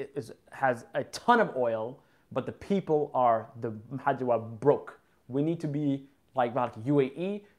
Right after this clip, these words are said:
The people need to be wealthy. The country needs to be amazing. We can't have Nigeria where a few corrupt some have all the money, but the country and the people are disgusting. We don't want that.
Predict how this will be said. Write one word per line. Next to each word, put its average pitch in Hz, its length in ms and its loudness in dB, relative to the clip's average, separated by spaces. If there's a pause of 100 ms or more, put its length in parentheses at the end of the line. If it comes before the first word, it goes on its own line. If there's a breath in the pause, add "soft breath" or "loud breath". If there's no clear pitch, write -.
The 147 60 -8
people 139 240 -2
need 139 100 -2
to 127 80 -10
be 117 60 -6
wealthy. 196 500 0 (100)
The 117 60 -12
country 131 260 -6
needs 127 180 -2
to - 40 -12
be 117 120 -8
amazing. 110 440 -8 (160)
We 123 80 -8
can't 165 220 -6
have 147 240 2
Nigeria 135 500 0
where 117 360 0 (260 loud breath)
a 120 80 -6
few 175 560 2
corrupt 156 320 -2
some 156 360 -4 (120)
have 135 240 0
all 156 100 6
the 170 80 4
money, 127 400 -2 (160 loud breath)
but 127 100 -2
the 120 60 -4
country 170 380 -4
and 135 80 0
the 123 40 -4
people 123 460 -4 (140 loud breath)
are 120 100 -2
disgusting. 98 560 -10
We 117 80 -4
don't 135 140 2
want 113 160 -6
that. 104 260 -6